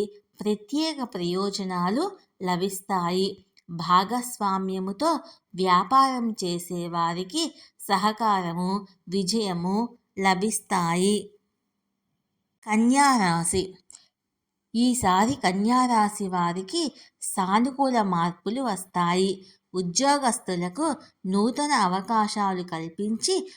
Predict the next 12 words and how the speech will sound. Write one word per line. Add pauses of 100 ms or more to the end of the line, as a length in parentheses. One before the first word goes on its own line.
(220)
వృత్తిలో (380)
పురోగతి
సాధిస్తారు. (480)
వ్యాపారస్తులకు (380)
మంచి
లాభాలు
వస్తాయి. (640)
వారి
ప్రణాళికలు (400)
విజయవంతంగా (420)
పూర్తి
చేస్తారు.